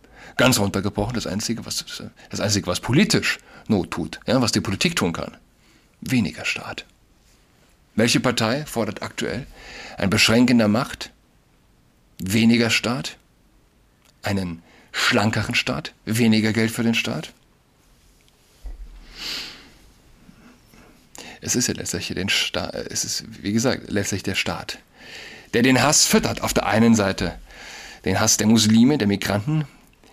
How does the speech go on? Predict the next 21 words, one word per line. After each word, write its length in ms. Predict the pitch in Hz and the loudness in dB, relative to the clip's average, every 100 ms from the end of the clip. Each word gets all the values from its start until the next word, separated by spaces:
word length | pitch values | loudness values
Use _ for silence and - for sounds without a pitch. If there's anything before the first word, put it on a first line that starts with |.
| - - - - | -20 -20 -6 2
die 160 | 131 - | 2 2
er 100 | 120 | 0
füttert 560 | 110 143 - 156 - - - | 2 2 2 0 -4 -10 -4
und 220 | 117 113 | -4 0
gleichzeitig 720 | 107 104 - 85 85 87 - - | -2 0 -2 -4 -4 -6 -8 -6
ideologisch 720 | 117 - 78 82 82 57 - - - - - - | -4 -2 -2 -2 -2 -4 -6 -10 -20 -20 -12 -10
deren 200 | - - | -8 -6
Verachtung 560 | - - - - 76 | -6 -2 -4 -2 -6
er 280 | - 69 - - _ - | -6 -10 -12 -20 _ -4
ausschließlich 680 | 101 107 - 73 - - | 0 0 -2 -4 -6 -6
auf 140 | 64 - | -6 -6
sich 260 | - - | -6 -6
ziehen 220 | - - - | -6 -6 -6
kann. 300 | 90 254 233 _ _ _ _ _ _ _ _ - | -6 -8 -8 _ _ _ _ _ _ _ _ -12
Ja? 240 | - - - _ _ _ _ _ _ - - - - - - - - _ | -8 -8 -10 _ _ _ _ _ _ -20 -20 -20 -20 -20 -20 -20 -20 _
Und 160 | 50 50 | -8 -8
es 160 | - - | -6 -4
ist 220 | - - | -4 -4
der 80 | 65 | -4
Staat, 500 | - - - - - | -2 -2 -4 -6 -8
äh, 320 | - 62 58 | -6 -6 -8